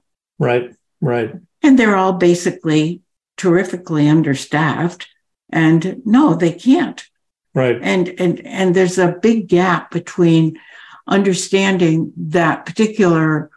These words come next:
Speaker 2: person, because if they're elderly, and most of them are,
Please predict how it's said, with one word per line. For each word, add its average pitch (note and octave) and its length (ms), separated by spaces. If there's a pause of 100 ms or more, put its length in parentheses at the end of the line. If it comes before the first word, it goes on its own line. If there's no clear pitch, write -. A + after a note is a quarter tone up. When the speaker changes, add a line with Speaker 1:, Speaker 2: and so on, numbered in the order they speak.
(260)
Speaker 2:
person, E3+ 680 (360)
because F3+ 460 (280)
if F#3+ 220
they're F3 240
elderly, E3+ 840
and E3 200
most E3 300
of C#3+ 100
them B2 140
are, F3 640